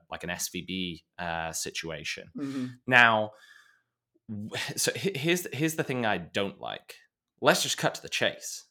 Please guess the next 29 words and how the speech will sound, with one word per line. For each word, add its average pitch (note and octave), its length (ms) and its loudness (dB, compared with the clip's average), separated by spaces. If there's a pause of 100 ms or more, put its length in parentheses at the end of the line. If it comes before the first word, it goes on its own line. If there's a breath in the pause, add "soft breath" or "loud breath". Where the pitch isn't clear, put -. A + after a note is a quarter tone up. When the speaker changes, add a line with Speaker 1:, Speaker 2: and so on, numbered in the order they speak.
(440)
Speaker 1:
This C3+ 140 2
is F2 100 -2
not A2 180 2
about E2+ 220 -4
strengthening F#2 680 -4
and D#2+ 140 -10
diversifying E2 720 -6
the - 60 -16
stablecoin F2 460 -6
reserves. - 380 -14 (300)
This - 160 0
is - 120 -4
a F2+ 240 -6
pure D3 880 0 (320 loud breath)
profit-making F2 800 -6
activity. - 640 -10 (480 loud breath)
And G#2+ 340 0 (400 soft breath)
what A#2+ 380 -2
do G3 240 0
I D3+ 200 4
not A#2+ 540 2
want F#2+ 640 -4
from F#2+ 640 -2
the G2 200 -8
foundation A2+ 880 0
and F#2+ 320 -6
bedrock G2 640 0 (340 loud breath)
of F#2 260 -4 (760)
crypto, - 560 2